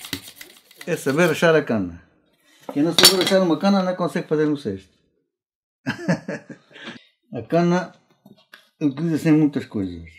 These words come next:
Esta cana, nesse tempo não havia baldes de plástico, não havia essas coisas. E então a gente tinha que, para apanhar a amêndoa, apanhar as azeitonas, essas coisas, tinha que fazer estes, estes recipientes para apanhar as frutas, tudo.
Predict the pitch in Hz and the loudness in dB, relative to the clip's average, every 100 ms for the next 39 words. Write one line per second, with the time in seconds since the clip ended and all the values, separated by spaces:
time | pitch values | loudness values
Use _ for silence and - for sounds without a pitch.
0 | - _ _ _ _ - 143 - 120 170 | -20 _ _ _ _ -6 -4 -4 -2 2
1 | 160 117 98 _ _ _ - 139 120 170 | 2 2 -4 _ _ _ -4 -2 0 -2
2 | 165 165 151 151 131 139 110 - - 165 | 0 2 2 4 6 6 4 -2 4 6
3 | 165 - 117 - _ _ - 139 127 135 | 4 -4 -12 -14 _ _ -2 0 4 2
4 | 139 135 - 135 120 120 127 117 120 135 | 2 -2 -8 -6 -6 -8 -4 -2 -2 -4
5 | 139 135 147 151 147 147 - 143 - 135 | -4 -6 -6 -6 -4 -6 0 0 0 0
6 | 139 135 131 143 127 101 117 127 113 123 | 2 2 2 2 0 -2 -4 -4 -4 -4
7 | 147 143 107 92 - _ - - _ - | 0 0 0 -6 -14 _ -20 -20 _ -6
8 | 123 107 139 135 127 147 139 139 123 147 | -6 -4 -2 -2 0 0 0 0 2 2
9 | 143 - _ - 165 156 - 147 113 151 | 0 -4 _ -18 -8 -8 -6 -10 -6 -6
10 | - 156 170 160 - _ _ 135 123 131 | 0 2 2 -2 -12 _ _ -8 -2 0
11 | 131 113 170 196 196 160 160 - 180 | -2 -2 0 0 0 -6 -6 -8 -8